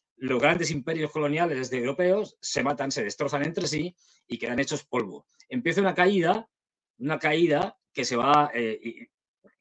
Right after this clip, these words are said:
a incrementar con la crisis del veintinueve, con una gran crisis de la economía capitalista occidental que afecta a muchos países, em, y, eh, eh, el resultado, eh, siguiente es la Segunda Guerra Mundial,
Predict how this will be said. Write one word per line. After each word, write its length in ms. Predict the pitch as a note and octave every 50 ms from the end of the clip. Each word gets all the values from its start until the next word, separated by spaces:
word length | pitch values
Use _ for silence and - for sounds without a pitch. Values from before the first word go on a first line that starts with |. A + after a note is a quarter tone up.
| -
a 60 | - D3
incrementar 580 | C#3+ B2+ D3 C#3 C#3 C3 A#2 C#3+ F3 E3 -
con 140 | - A#2+ A2
la 120 | G#2+ G#2+
crisis 240 | - C#3 C#3 C3+ D3
del 120 | C#3 D3 C#3+
veintinueve, 640 | D#3 D#3+ D3+ F3 G3 F3+ E3 D#3 D#3 E3+ F3 F3+
con 140 | - A2 G#2+
una 100 | A#2+ C3
gran 240 | A#2+ B2 C3 B2+ B2
crisis 540 | G#2+ C#3 C#3 C3 - C3+ A#2 - - - _
de 200 | - G#2+ G#2+ A#2+
la 80 | B2 A#2+
economía 440 | - B2 A#2+ A#2 A#2 B2+ C3 C3 A#2+
capitalista 580 | - A#2+ A#2 A#2 A2+ A#2+ A#2+ C#3+ C3 - C3+
occidental 580 | A#2+ A#2 C#3 D#3 E3 D3+ D3+ F#3+ F#3+ G3+ G3 - _ _ _ _ _ _ _ -
que 80 | -
afecta 560 | F#2 - - B2 - - C3 A#2+ A#2+ A#2+ A#2+ - _ _ _
a 140 | - B2 A#2
muchos 300 | B2 C#3 C3 D3+ C3+ -
países, 640 | - D#3 E3+ G#3 G#3 - G3+ G#3 A3 A#3 A3+ - - - - - _ _ _
em, 600 | - C#3 B2+ B2 B2 B2 A#2 A2+ A2+ A2 G2+ - _ _ _ _ _ _ _ _
y, 360 | - E3 G3 G#3+ A3+ G3+ -
eh, 240 | B2+ C3 B2 A#2 - -
eh, 240 | A#2+ A#2 A2+ - -
el 340 | A#2+ A2+ A2 G#2+ G#2+ A2 A2
resultado, 1200 | A2 - - A#2+ G2+ - C#3+ D3+ D3+ D#3 D#3+ D#3 D#3 D3+ D3+ D3+ D3 C#3+ C#3+ C#3 C3 B2 A#2 G#2+
eh, 220 | B2+ C3 C3 B2+
siguiente 760 | A#2+ - F3+ F3+ F#3+ G#3+ G#3+ A3 G#3+ - A3+ A3 F3 B2+ C#3+ F3
es 200 | F3+ C3+ A#2+ A2+
la 480 | A2+ A#2 A#2+ A2+ A2 A2 G#2+ G2+ G2 G2
Segunda 320 | - A2+ A#2+ C#3 D3 D3+
Guerra 160 | D3+ D3 D3
Mundial, 460 | D3+ E3 E3+ F3 F#3+ F#3+ G3 G#3+ G#3+